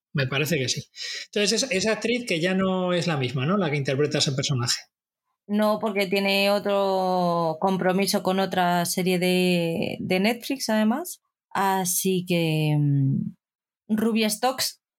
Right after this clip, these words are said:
Speaker 2: que es la actriz que hasta ahora ha sido Francesca, abandona y da paso a Hannah Dodd,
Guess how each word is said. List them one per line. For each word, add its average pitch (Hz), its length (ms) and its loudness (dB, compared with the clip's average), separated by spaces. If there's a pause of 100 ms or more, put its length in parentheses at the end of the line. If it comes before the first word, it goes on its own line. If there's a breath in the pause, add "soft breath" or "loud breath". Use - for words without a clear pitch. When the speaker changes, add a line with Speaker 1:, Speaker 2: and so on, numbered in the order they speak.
(200)
Speaker 2:
que 180 240 2
es 180 100 -2
la 170 640 2
actriz 190 480 -2
que 185 120 -2
hasta 175 300 2
ahora 175 320 2
ha 175 60 0
sido 175 560 0
Francesca, 196 920 0
abandona 196 960 0
y 214 640 2
da 185 280 0
paso 220 640 0
a 226 360 -2 (240)
Hannah 220 260 0
Dodd, 233 300 0